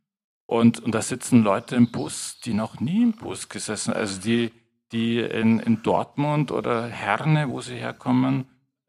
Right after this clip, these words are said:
niemals in einen Bus steigen würden, aber plötzlich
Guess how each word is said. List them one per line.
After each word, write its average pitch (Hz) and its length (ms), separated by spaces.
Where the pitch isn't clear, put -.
niemals 135 640
in 123 80
einen 110 100
Bus 131 180
steigen 110 380
würden, 135 400
aber 107 160
plötzlich - 520